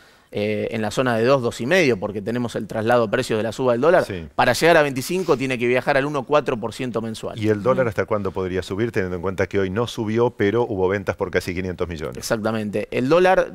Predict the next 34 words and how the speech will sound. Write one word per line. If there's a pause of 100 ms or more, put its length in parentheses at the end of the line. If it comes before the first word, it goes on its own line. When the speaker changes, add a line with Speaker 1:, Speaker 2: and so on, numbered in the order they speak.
(160)
Speaker 1:
va
a
depender
mucho
de
si
el
gobierno
genera
credibilidad
en
el
mercado
y
puede
surfear
un
frente
político
más
complicado. (280)
Nosotros
tenemos
proyectado
un
dólar
de
veintisiete, (300)
veintisiete
cincuenta
de
fin
de
año,